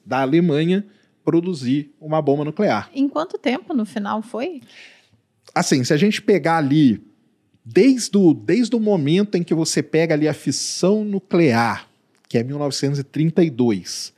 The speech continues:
Speaker 1: até a bomba ser jogada lá em Hiroshima e Nagasaki, que é agosto de quarenta e cinco, né? Então, isso são treze anos.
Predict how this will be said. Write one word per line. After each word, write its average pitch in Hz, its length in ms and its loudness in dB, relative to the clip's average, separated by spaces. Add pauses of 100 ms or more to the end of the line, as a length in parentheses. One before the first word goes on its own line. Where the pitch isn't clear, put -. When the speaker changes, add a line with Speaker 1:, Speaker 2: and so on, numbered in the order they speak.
(720)
Speaker 1:
até 123 280 0
a 190 80 2
bomba 151 380 0
ser 143 200 0
jogada 131 480 0
lá 127 200 -2
em 131 120 -6
Hiroshima 123 500 0
e - 20 -6
Nagasaki, 117 640 -2
que 131 140 -4
é - 20 2
agosto 123 440 0
de - 80 -10
quarenta 123 340 -2
e 101 60 -4
cinco, 185 460 0
né? 151 200 0 (560)
Então, 117 140 -4
isso 143 160 -6
são 165 540 -4
treze 226 340 2
anos. 147 420 -4